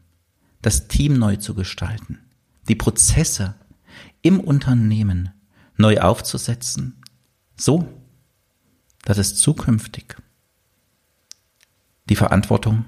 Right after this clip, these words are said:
auf breite Schultern gesetzt ist und es nicht unbedingt ein Geschäftsführer braucht, wie er aktuell im Unternehmen ist. Ich weiß, es ist eine große Herausforderung für mich für die nächsten Monate.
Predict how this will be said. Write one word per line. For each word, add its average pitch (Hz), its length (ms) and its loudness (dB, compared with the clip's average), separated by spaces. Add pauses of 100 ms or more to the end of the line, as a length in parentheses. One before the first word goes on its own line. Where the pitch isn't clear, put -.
(520)
auf - 200 0
breite 95 320 2
Schultern 104 560 0 (120)
gesetzt - 460 -4
ist - 280 -8 (420)
und 135 100 2
es 131 120 2
nicht - 260 0
unbedingt 147 720 2 (480)
ein 117 180 4
Geschäftsführer 104 840 0
braucht, - 800 -10 (400)
wie 165 160 6
er 139 100 6
aktuell 113 320 0
im 113 120 4
Unternehmen 107 460 0
ist. - 420 -10 (1080)
Ich - 320 -10 (720)
weiß, 123 400 0
es - 0 - (180)
ist - 120 -6
eine 107 160 4
große 120 320 2
Herausforderung 98 800 0 (500)
für 117 220 2
mich 131 380 0 (580)
für 123 120 0
die 113 80 4
nächsten 117 320 2
Monate. 107 400 -2